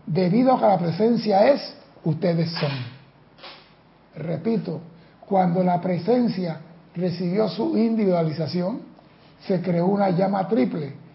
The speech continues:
que se convirtió en una causa cósmica. O sea que nosotros, los seres humanos, somos efecto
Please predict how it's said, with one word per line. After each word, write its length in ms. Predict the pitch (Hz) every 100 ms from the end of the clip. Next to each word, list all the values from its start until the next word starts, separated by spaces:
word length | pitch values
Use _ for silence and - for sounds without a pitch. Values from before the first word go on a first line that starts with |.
| -
que 160 | - 165
se 160 | - 170
convirtió 400 | 175 160 151 185
en 80 |
una 280 | 185 180 -
causa 580 | - 226 208 - 214 165
cósmica. 720 | - 208 - 170 147 - 127 - - _ _ _ _ _ _ _ _ _ _
O 120 | 277
sea 220 | 165 214 202
que 140 | 180
nosotros, 400 | 165 - 254 233
los 80 | 190
seres 180 | 240 233
humanos, 400 | 220 277 208 165 - - -
somos 340 | - 208 208 -
efecto 680 | 156 - 226 226 - 214